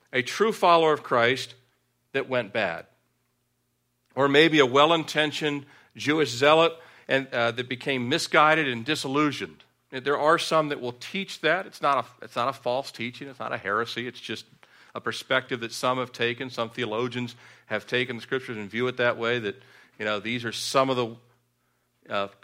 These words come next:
plausible things that would describe how Judas was this way, and then all of a sudden he's this deceptive, backstabbing. But Jesus' own assessment,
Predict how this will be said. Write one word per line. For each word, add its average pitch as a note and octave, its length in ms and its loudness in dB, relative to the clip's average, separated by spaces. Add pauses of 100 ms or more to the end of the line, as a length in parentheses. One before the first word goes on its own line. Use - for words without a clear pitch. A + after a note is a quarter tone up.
plausible A#2+ 600 -2
things A2+ 460 -4
that G#2+ 180 -6
would G2+ 180 -8
describe A2 640 -2 (220)
how A#2+ 180 0
Judas A2+ 400 -6
was G#2 180 -10 (100)
this B2 240 -4
way, A#2 440 0 (320)
and A2+ 120 -6
then A2 80 -2
all A#2 100 4
of A2+ 60 0
a A2 40 -2
sudden A2 460 -4 (220)
he's A2 240 -10
this A#2 400 -4 (1200)
deceptive, A#2 720 -8 (200)
backstabbing. G#2+ 880 -6 (1400)
But D#3 120 2
Jesus' G#3 580 2
own A2+ 200 2
assessment, G2 600 -8